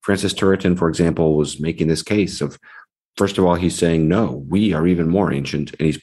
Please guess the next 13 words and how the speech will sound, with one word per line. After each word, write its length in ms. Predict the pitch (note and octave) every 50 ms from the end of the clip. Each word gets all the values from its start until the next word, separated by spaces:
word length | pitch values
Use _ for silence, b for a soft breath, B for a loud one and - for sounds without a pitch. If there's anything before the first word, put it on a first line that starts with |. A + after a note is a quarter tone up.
| _
pointing 360 | - G2+ G2+ G2 - E2+ E2 D#2+
to 60 | -
particular 460 | - - - - - F2+ F2+ E2 D#2
practices. 800 | - - - - F#2 F#2 F2+ - F#2+ F2 - G2 G2 F#2 - - b b b b b b b _
He's 120 | - E2+
pointing 320 | - - F2+ E2+ - F2+ -
to 60 | E2
particular 520 | D#2 - - - - F#2 F2+ F2+ D#2 D2+ D2
separatist 840 | - - - - F2+ F2+ - - G2+ G2+ - G#2+ G2+ - - - -
groups 460 | G2+ G#2 A#2 A2+ - - - - - B B B B B B B _
like 480 | - D#2 D#2+ D#2 D#2 D2+ - - - - _ _ _ _ _ _ _ _ _ _ _ _ _ _ _ _ _ _ _ _ _ _ _ _ _ _ F2
Jan 240 | F2 E2+ E2+ E2+
Hus, 480 | E2+ A2 A2+ F2+ - - - - -